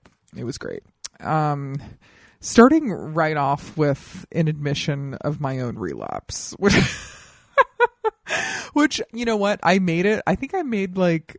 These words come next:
forty-five days without drinking. So I didn't drink all of March, and then I drank, I think,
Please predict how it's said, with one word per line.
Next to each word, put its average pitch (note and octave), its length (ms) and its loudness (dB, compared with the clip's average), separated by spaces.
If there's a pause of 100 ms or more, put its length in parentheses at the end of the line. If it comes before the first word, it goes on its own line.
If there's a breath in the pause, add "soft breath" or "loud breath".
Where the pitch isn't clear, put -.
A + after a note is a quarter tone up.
forty-five E3 720 2
days E3+ 760 -2 (440 loud breath)
without F3 300 -2
drinking. D#3+ 360 -2
So F#3+ 120 4
I F3+ 60 8
didn't A3 260 4
drink F#3+ 320 0
all D3+ 200 4
of F3 160 0
March, B2+ 560 -4 (100)
and D#3+ 220 0
then D3+ 480 -2 (220)
I D#3 240 4
drank, D#3 800 -2 (120)
I E3+ 120 0
think, D#3+ 320 -4